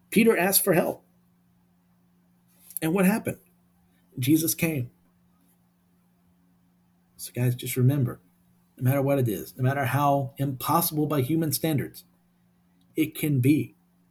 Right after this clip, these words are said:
ask God for help, and he will deliver on his time.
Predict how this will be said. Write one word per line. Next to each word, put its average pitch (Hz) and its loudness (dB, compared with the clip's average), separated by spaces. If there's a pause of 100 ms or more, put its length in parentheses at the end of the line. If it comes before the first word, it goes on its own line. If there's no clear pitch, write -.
(760)
ask 143 -2 (100)
God 127 0
for 120 -2
help, 135 0 (460)
and 98 -10
he 131 -4 (200)
will 107 -6
deliver 117 0 (100)
on 101 -12
his 127 -4
time. - -6